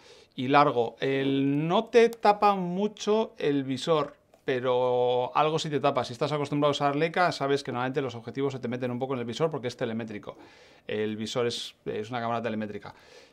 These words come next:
Pero bueno, el objetivo está bien construido, es de metal, la verdad que el enfoque es muy suave, muy cómodo, las aperturas tienen clics.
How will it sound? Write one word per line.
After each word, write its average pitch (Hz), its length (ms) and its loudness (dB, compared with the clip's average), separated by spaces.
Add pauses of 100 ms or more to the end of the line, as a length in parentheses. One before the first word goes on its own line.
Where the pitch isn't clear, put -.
(100)
Pero 143 160 4
bueno, 151 280 8
el 147 100 0
objetivo 147 300 0
está 180 120 0
bien 165 140 2
construido, 202 460 4
es 175 60 0
de 151 80 0
metal, 196 500 6
la 139 100 4
verdad 143 220 2
que 151 60 -2
el 143 60 2
enfoque 143 300 -2
es 127 100 -4
muy 147 160 0
suave, 190 540 2
muy 151 180 -4
cómodo, 185 520 2
las 143 260 0
aperturas 139 680 -4
tienen 151 320 0
clics. 202 420 -6